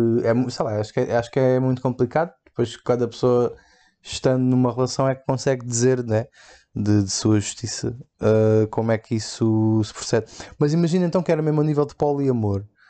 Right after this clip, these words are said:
e eu arranjava mesmo uma namo-, uma nova namorada para além de ti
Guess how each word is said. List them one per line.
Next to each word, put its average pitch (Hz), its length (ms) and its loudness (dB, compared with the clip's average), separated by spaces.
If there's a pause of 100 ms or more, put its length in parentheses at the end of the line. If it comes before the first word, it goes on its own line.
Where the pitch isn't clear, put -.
(600)
e 131 60 4
eu 127 80 4
arranjava 127 380 0
mesmo 131 260 0
uma 131 160 2
namo-, 139 320 2
uma 120 160 0
nova 127 360 0
namorada 123 720 -2 (140)
para 120 120 -2
além 117 160 -2
de 113 80 -14
ti 120 260 -2